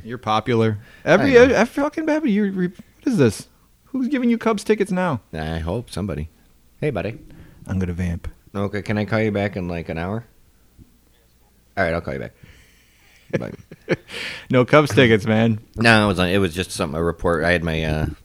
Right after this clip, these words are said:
Speaker 2: ducts cleaned last night.
Speaker 1: Oh, nice.
Speaker 2: Um, at the restaurant, and, uh, he said, "I didn't feel like texting you back."
Speaker 1: The, the job is done?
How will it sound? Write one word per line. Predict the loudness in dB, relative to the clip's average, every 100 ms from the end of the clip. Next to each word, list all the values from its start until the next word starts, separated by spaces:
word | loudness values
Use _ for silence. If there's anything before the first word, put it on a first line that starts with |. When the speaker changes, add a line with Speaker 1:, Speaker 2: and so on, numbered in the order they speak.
| -2
Speaker 2:
ducts | -2 -2 -8 -14 -14 _ -10
cleaned | -4 -4 -4
last | -6 -6 -8
night. | -8 -6 -8 -14 _ _ -8 -4
Speaker 1:
Oh, | -2 -2
nice. | -2 -2 -6 -14 -8
Speaker 2:
Um, | -4 -2 -4 -4
at |
the | -4
restaurant, | -4 -4 -6 -6 -6 -8 -18 _ -20 _
and, | -8 -6 -6 -8
uh, | -8 -8 -10
he | -8 -8
said, | -4
"I | -2 -2
didn't | -2
feel | -6
like | -6
texting | -6 -8 -8
you | -6
back." | -6 -6 -8 -12 _ _ _ -20
Speaker 1:
The, | -12 -10 -8 -10
the | -8 -4
job | -2 0 -2
is | -2
done? | -2 -2 -6